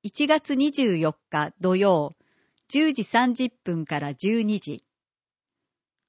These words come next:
オレンジルーム豊洲。豊洲文化センター第一研修室。豊洲シビッ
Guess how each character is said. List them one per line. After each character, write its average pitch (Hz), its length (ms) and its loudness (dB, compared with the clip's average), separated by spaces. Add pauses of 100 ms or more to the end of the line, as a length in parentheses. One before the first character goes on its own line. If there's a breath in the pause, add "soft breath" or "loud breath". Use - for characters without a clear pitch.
(200)
オ 214 120 4
レ 320 160 6
ン 320 80 0
ジ 302 180 2
ル 294 80 2
ー 269 160 2
ム 160 100 -2
豊 196 380 2
洲。 - 380 -6 (920)
豊 285 200 4
洲 302 180 -4
文 311 220 2
化 294 160 0
セ 277 200 0
ン 226 80 0
タ 147 420 -2
ー - 40 -20 (100)
第 285 320 2
一 285 240 -6
研 277 240 4
修 247 280 0
室。 - 440 -12 (840)
豊 277 220 2
洲 302 140 -4
シ 285 160 -4
ビ 294 140 0
ッ - 20 -20